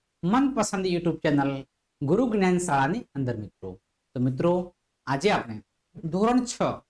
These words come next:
વિષય વિજ્ઞાન ચેપ્ટર નંબર આઠ પ્રકાશ,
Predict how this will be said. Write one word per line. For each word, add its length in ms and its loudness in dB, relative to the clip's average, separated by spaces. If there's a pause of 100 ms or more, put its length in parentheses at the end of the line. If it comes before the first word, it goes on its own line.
(540)
વિષય 380 0
વિજ્ઞાન 540 0 (440)
ચેપ્ટર 260 0
નંબર 300 2
આઠ 340 0 (760)
પ્રકાશ, 680 0